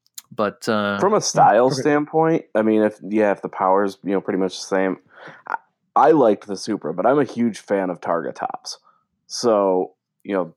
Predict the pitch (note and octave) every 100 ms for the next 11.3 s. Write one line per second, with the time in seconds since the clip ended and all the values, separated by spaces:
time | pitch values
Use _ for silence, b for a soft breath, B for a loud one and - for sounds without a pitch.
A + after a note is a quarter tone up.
0 | - A2+ G#2 E2 G2 F2+ - - _ _
1 | _ _ _ _ - D#2 D#2 F2+ - F2+
2 | E2+ - F#2+ F2 E2 _ _ _ _ _
3 | F#2+ F2 F2 G2 F2 E2+ E2+ E2+ F2+ E2
4 | E2 D2+ - E2+ E2 C2 _ _ _ _
5 | - C#2 D#2+ A#1 C2 - A#2 A#2+ A2+ -
6 | G#2 G2 F#2 B B B - A2+ A2 G#2+
7 | G#2+ G2 G#2 G2+ G2 G2 G2 G2 F#2 A2
8 | F2+ F#2 E2+ F#2+ F#2 F#2 F#2 F2+ - D#2+
9 | D#2+ F2+ D2+ D#2+ - D#3 E3 C#3+ F#2+ G2
10 | F#2+ A2+ - F#2+ F2 - F2 E2+ C3 G#2
11 | F#2 F#2